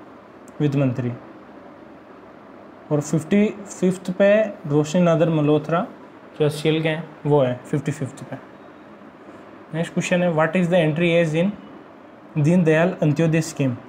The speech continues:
तो दीनदयाल अंत्योदय स्कीम में entry age अठारह से पैंतीस है, थर्टी फ़ाइव ईयर, ठीक है। और थोड़े से अलग type के क्वेश्चन आए कि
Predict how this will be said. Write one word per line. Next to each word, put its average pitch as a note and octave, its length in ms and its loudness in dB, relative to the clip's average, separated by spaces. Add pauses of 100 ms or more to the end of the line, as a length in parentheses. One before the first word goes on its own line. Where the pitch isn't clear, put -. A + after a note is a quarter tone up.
(220)
तो C#3+ 100 -2
दीनदयाल E3 440 4
अंत्योदय E3 360 2
स्कीम F3+ 340 0
में F#3 140 4
entry E3 260 2
age F3 100 2
अठारह D#3+ 280 2
से E3+ 120 -2
पैंतीस D3 420 -4
है, B2 120 -2 (1160)
थर्टी C#3 200 0
फ़ाइव C#3 300 -2 (160)
ईयर, B2 200 -6 (1900)
ठीक D3+ 140 -8
है। G3 220 -2 (1300)
और D3 160 -4 (100)
थोड़े G#3+ 160 4
से A3+ 80 4
अलग A3 220 6
type G#3+ 140 4
के A3+ 60 4
क्वेश्चन G3 300 2
आए F#3 180 2
कि G3+ 380 0